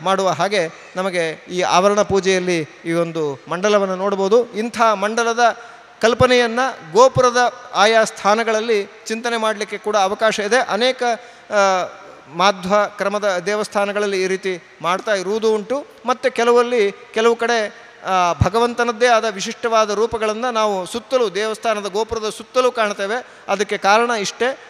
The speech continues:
ಆ ಭಗವಂತ ತಾನು ಸಮೂರ್ತಿಗಳ ಮಧ್ಯಗನಾಗಿದ್ದಾನೆ ಅನ್ನುವ ಆ ಒಂದು, ಆ, ಕಲ್-, ಕಲ್ಪನೆಯನ್ನ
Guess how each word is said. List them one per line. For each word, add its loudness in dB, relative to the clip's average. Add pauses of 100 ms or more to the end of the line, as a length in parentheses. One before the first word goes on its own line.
(140)
ಆ 4
ಭಗವಂತ -2 (240)
ತಾನು 0
ಸಮೂರ್ತಿಗಳ -2
ಮಧ್ಯಗನಾಗಿದ್ದಾನೆ -2
ಅನ್ನುವ -2 (240)
ಆ 2
ಒಂದು, -2
ಆ, -2 (100)
ಕಲ್-, 2
ಕಲ್ಪನೆಯನ್ನ -2